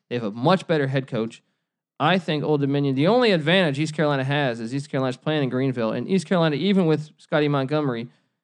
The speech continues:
they seem to win one game a year they shouldn't win. Like the N C State game two years ago, you know what I mean? Or last year, even B Y U, and B Y U is four and nine, but I still thought a game against B Y U. There's, we don't belong in a, in a game like that.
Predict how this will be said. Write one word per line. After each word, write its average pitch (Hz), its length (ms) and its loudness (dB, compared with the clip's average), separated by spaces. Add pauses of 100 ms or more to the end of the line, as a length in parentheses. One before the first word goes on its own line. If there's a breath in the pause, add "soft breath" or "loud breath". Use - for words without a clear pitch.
(300)
they 147 80 0
seem 208 260 0
to 170 80 2
win 147 220 0
one 147 180 -2
game 139 340 -2 (120)
a 123 40 -8
year 127 220 -2
they 110 120 -4
shouldn't 110 320 -6
win. 117 260 -8 (880)
Like 113 200 -4
the 90 180 -6
N 135 120 0
C 135 120 -6
State 123 300 -4
game 127 380 -4 (120)
two 139 80 -4
years 123 240 0
ago, 127 380 -2 (180)
you 135 80 -6
know 127 80 -4
what 123 60 -2
I 123 40 -4
mean? 127 160 -2
Or 110 80 -4
last 127 320 -4
year, 123 120 -4
even 123 200 -4
B 123 140 0
Y 117 120 0
U, 117 240 0
and 104 100 -4
B 123 100 -2
Y 117 100 0
U 113 140 -4
is 101 80 -8
four 117 200 -4
and 104 80 -4
nine, 123 220 -4
but 101 140 -4
I 117 80 -4
still 117 200 -6
thought 113 280 -4 (480)
a - 20 -12
game 120 240 -6
against 113 240 -8
B 123 80 -2
Y 110 100 -2
U. 113 240 -4 (100)
There's, 110 320 -12
we 131 120 -4
don't 120 180 -4
belong 113 360 -4
in 104 100 -6
a, 101 140 -8
in 113 140 -10
a - 20 -8
game 139 240 -4
like 101 160 -6
that. - 180 -14